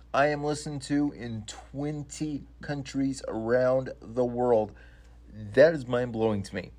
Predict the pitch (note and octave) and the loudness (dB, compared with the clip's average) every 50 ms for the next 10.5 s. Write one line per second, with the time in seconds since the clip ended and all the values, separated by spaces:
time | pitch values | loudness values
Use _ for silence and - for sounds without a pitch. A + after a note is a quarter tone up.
0 | - - - - - - - - - - - - - - - - - - - - | -8 -8 -6 -6 -8 -12 -16 -16 -18 -18 -20 -18 -16 -16 -16 -16 -16 -20 -14 -6
1 | - D#3 - - - A#3+ - - - - - - D3 C#3+ D3 D#3 D3+ D3+ - - | -6 -6 -6 -6 -10 -12 -12 -14 -18 -18 -6 0 4 6 6 6 6 4 2 -6
2 | - - D3+ C#3+ C3+ C3 A2+ - - A#2+ A#2 A2+ - - - - - - - - | -6 -2 0 0 2 0 0 -2 -2 -2 -2 -4 -6 -10 -16 -20 -20 -20 -20 -18
3 | - - A#2 B2 B2+ C3 C3 C3+ C3 C3 C3 - - - A2+ G#2+ A#2+ B2 B2+ B2+ | -12 2 4 6 6 8 6 4 4 2 -4 -8 -12 -12 -6 -4 0 2 4 6
4 | B2 A#2+ G#2+ G2 F#2+ F#2 F#2 - - - - - - - - - - - - - | 6 6 6 4 2 0 -6 -12 -20 -20 -20 -20 -20 -20 -20 -20 -20 -20 -20 -20
5 | - - - - - - - - - - - - - - A#2+ G#2+ - A#2+ A#2 A2+ | -20 -20 -20 -20 -20 -20 -20 -20 -20 -20 -20 -20 -14 -10 -10 -2 2 4 4 4
6 | G#2+ - - - - - D#3 D3+ D3 C3+ C3 - A#2 G2+ F#2 - - A#2 B2 C3 | 4 -2 -10 -18 -2 0 0 0 0 -2 -6 -6 -8 -8 -8 -6 -4 -4 -4 -4
7 | - - B2+ G#2+ - B2 A#2 A2+ G#2 - A#2 G2+ - A#2+ A#2+ A#2+ A2+ - - G2+ | -4 -6 -8 -6 -4 -4 -4 -4 -6 -8 -10 -4 -2 0 0 0 -2 -4 -4 -4
8 | F#2+ F2+ - - - - - - - - - - - B2+ B2+ B2 A#2+ A#2 A#2 A#2 | -4 -4 -6 -10 -18 -20 -20 -20 -20 -20 -20 -16 -6 -2 2 4 6 8 10 8
9 | A2+ A2 - - - - - - - G2+ G2+ G#2 G2 G#2 A2+ C3 C#3+ D3 C#3 C#3+ | 8 6 2 -6 -18 -20 -20 -8 -2 2 2 2 2 2 2 4 4 4 4 2
10 | C#3 C3+ C3+ C3+ C3+ C3+ C3+ C3+ C3 | 0 0 -2 -2 -2 -2 -4 -4 -6